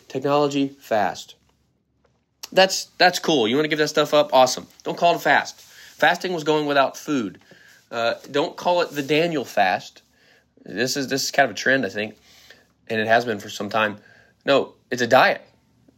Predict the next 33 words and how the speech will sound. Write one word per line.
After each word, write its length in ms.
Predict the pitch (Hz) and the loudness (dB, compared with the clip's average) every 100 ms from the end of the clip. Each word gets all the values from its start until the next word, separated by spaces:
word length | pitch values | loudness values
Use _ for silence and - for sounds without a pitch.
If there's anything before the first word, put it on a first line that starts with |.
| _ | _
If 60 | - | -2
you're 80 | 131 | -2
not 100 | 131 | 0
familiar 240 | 127 123 | 0 2
with 100 | 120 | 6
that, 180 | 117 117 | 6 6
it's 260 | - - - | 0 -10 -12
eating 320 | - 120 120 107 | -4 0 0 2
what 320 | 110 - _ | 0 -2 _
Daniel 360 | 117 117 110 98 | 0 0 0 -2
ate. 200 | 104 101 | -2 -4
You 40 | |
see 120 | - | -8
in 80 | 110 | -8
the 60 | 95 | -6
Old 120 | 101 | -4
Testament, 380 | 101 101 98 98 | -4 -6 -8 -12
he 60 | |
was 200 | 92 90 | -12 -12
more 160 | 101 95 | -10 -10
fit 320 | - 104 98 | -6 -8 -8
than 100 | 95 | -10
all 160 | 98 95 | -8 -6
the 60 | |
other 140 | 95 92 - | -8 -12 -14
people 340 | - 110 101 - - _ | -12 -10 -10 -10 -18 _
'cause 100 | 95 | -14
he 120 | 92 | -8
ate 260 | 95 92 - _ _ _ - | -6 -6 -12 _ _ _ -20
according 300 | - 101 92 | -10 -8 -6
to 60 | |
God's 240 | 90 87 98 | -6 -6 -4
law. 280 | 95 90 | -2 -4